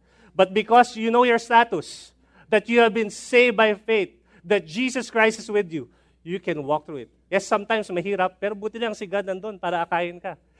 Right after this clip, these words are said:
Di ba? Jesus there beside you. That is for us.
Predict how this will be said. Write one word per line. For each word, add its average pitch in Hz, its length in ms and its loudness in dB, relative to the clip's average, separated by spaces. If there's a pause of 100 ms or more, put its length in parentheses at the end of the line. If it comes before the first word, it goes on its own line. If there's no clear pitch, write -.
(320)
Di 165 100 -10
ba? 165 240 0 (380)
Jesus 190 380 -4
there 190 220 2
beside 175 480 2
you. 123 140 -12 (1800)
That 180 260 4
is 180 140 -6
for 165 560 0 (440)
us. - 500 -8